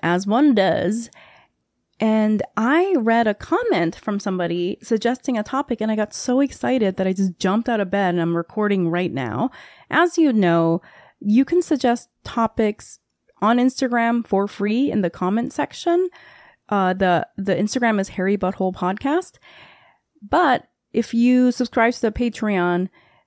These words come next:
patreon dot com slash hairy butthole, I will get to the Patreon topics first because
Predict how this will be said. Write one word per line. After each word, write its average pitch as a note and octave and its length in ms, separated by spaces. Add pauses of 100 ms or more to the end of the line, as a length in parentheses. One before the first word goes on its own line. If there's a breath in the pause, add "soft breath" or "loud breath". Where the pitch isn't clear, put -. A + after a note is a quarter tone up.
(200 soft breath)
patreon G#3+ 420
dot F3+ 180
com F#3 280
slash F3 340
hairy F3 240
butthole, A#3 500 (680 soft breath)
I G#3+ 200
will G3 600 (160)
get - 220
to G3+ 160
the F3+ 140
Patreon F3 800 (640)
topics - 500
first G3 500
because E3+ 440